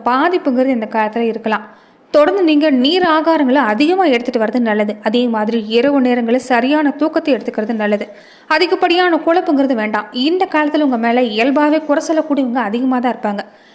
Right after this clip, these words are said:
அது எல்லாமே புறந்தள்ளுங்க. இதையே நீங்க நினைச்சு நினைச்சு குழம்பிக்கிறத தவிர்க்கிறது வேணும். அதே மாதிரி தொடர்ந்து நீங்க தொழில்ல ஒரு நல்ல கவனம் செலுத்துனீங்கன்னா இந்த காலம் ஒரு நல்ல மாற்றத்தை ஏற்படுத்தும். புறம் சொல்லக்கூடியவங்களும் குறை சொல்லக்கூடியவங்களும் எப்போதும் நம்மக்கிட்ட குறை சொல்லிக்கிட்டு தான் இருப்பாங்க.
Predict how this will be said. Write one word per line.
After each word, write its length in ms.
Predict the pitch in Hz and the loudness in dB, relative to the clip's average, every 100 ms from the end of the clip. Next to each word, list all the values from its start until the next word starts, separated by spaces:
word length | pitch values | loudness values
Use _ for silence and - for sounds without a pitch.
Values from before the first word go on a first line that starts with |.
| _ - | _ -2
அது 160 | 285 302 302 | 0 2 2
எல்லாமே 400 | 359 392 311 320 - | 2 2 2 0 0
புறந்தள்ளுங்க. 520 | 269 302 233 214 208 208 240 | 2 2 2 -2 -2 -6 -2
இதையே 260 | 277 294 320 311 | 2 2 2 2
நீங்க 160 | 254 220 | 0 0
நினைச்சு 320 | 240 285 294 | 0 0 0
நினைச்சு 220 | 240 262 285 | 0 -2 0
குழம்பிக்கிறத 520 | 254 277 277 220 233 247 | 2 2 2 0 -2 0
தவிர்க்கிறது 480 | 233 269 320 294 262 226 | 0 0 -2 -2 -2 -2
வேணும். 300 | 202 202 - - _ _ _ | -6 -8 -12 -20 _ _ _
அதே 180 | 226 226 220 | 0 0 0
மாதிரி 260 | 214 220 233 - | -2 -2 -4 0
தொடர்ந்து 300 | 262 262 339 320 | 2 2 2 2
நீங்க 180 | 254 240 240 269 | 2 2 0 2
தொழில்ல 340 | 262 359 392 302 | 2 4 4 2
ஒரு 100 | 254 226 | 0 0
நல்ல 240 | 220 269 254 | 0 0 0
கவனம் 280 | 220 220 240 | -2 -2 -2
செலுத்துனீங்கன்னா 480 | 247 214 220 214 214 220 233 | -2 -4 -6 -4 -6 -4 0
இந்த 160 | 277 285 269 | 0 0 0
காலம் 240 | 233 254 | 0 0
ஒரு 100 | 233 208 | -2 -2
நல்ல 240 | 214 254 302 233 | 0 0 0 -2
மாற்றத்தை 360 | 208 208 254 226 202 | -2 -4 -6 -6 -6
ஏற்படுத்தும். 420 | 202 202 - - - _ _ _ _ _ - | -4 -6 -6 -12 -20 _ _ _ _ _ 0
புறம் 260 | 302 294 294 | 2 2 2
சொல்லக்கூடியவங்களும் 720 | 269 269 269 262 247 247 262 277 | 0 0 0 2 2 0 0 0
குறை 160 | 302 311 | 0 0
சொல்லக்கூடியவங்களும் 640 | 294 277 277 247 226 254 262 233 | 0 0 0 -2 0 0 2 0
எப்போதும் 420 | 247 370 392 381 | 0 0 2 2
நம்மக்கிட்ட 360 | 254 220 208 233 247 | 0 -2 -4 -6 -2
குறை 140 | 262 262 | -2 0
சொல்லிக்கிட்டு 380 | 247 269 269 240 | 0 0 0 0
தான் 120 | 240 | 0
இருப்பாங்க. 280 | 220 208 202 | -2 -4 -6